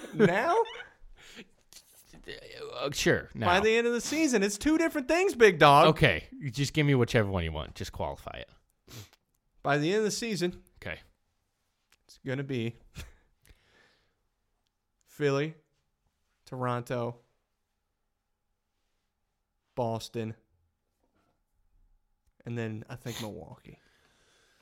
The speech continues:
Speaker 2: I would say, oh man, dude, this is impossible, first of all. First of all, the top four teams in the East are probably better than the top four teams in the West.
Speaker 1: Yeah, the East is a, the East is good.
Speaker 2: The East is
Speaker 1: Everybody's,
Speaker 2: good.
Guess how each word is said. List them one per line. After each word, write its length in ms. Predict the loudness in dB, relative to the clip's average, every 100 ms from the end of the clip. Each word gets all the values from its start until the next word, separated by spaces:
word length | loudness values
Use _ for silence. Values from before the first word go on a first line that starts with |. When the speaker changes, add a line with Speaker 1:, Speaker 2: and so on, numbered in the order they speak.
| _ _ _ _ -20 -20 -16 -14 -6
Speaker 2:
I 100 | -2
would 180 | -2 -2
say, 420 | -4 -4 -4 -8 -12 -10
oh 180 | -10
man, 300 | -10 -14 -16 -16
dude, 200 | -14 -10
this 180 | -8 -6
is 80 |
impossible, 520 | -8 -8 -12 -12 -14 -12
first 280 | -12 -14
of 60 | -14
all. 200 | -16 -16 -4
First 220 | -4 0
of 40 |
all, 140 | 0 0
the 120 | -2
top 220 | -8 -8
four 120 | -4 -6
teams 300 | -4 -6 -4
in 60 |
the 120 | -6 -6
East 200 | -6 -6
are 60 |
probably 260 | -4 -4 -4
better 200 | -8 -10
than 120 | -12
the 80 | -12
top 180 | -14 -12
four 120 | -14
teams 280 | -14 -14 -14
in 60 | -14
the 60 | -16
West. 240 | -16 -18 -20 _ -18
Speaker 1:
Yeah, 260 | -14 -14 -12
the 140 | -12 -10
East 320 | -4 -4 -2
is 160 | -2 -2
a, 80 | -4 -8 _ -6
the 200 | -2 -2
East 260 | -2 -4 -6
is 120 | -6
good. 160 | -2
Speaker 2:
The 40 | -2
East 60 | 0
is 60 |
Speaker 1:
Everybody's, 520 | -2 0 -2 -2 -6
Speaker 2:
good. 80 | -8